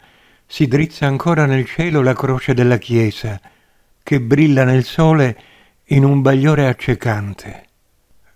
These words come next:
Vedi quanto è antica la superiorità della nostra religione? Il mio amico mi parlò così. "Ecco", risposi, "tu in Cambogia non hai visto le radici degli alberi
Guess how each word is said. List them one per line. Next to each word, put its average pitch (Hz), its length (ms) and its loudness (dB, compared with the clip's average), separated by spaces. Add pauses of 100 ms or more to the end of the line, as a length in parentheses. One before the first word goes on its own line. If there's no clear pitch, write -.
(160)
Vedi 143 540 -2
quanto 139 440 -2
è 131 160 0
antica 131 800 -2 (580)
la 131 120 2
superiorità 127 880 0
della 127 300 -2
nostra 123 500 0
religione? 120 840 0 (1120)
Il 147 180 2
mio 151 160 4
amico 165 360 2
mi 131 160 2
parlò 127 360 -2
così. 107 520 -6 (1040)
"Ecco", 139 360 0
risposi, 113 680 -4 (400)
"tu 160 200 0
in 131 180 0
Cambogia 151 720 -2
non 135 220 -2
hai 139 120 0
visto 147 380 -2
le 135 160 2
radici 135 560 0
degli 123 300 2
alberi 135 580 2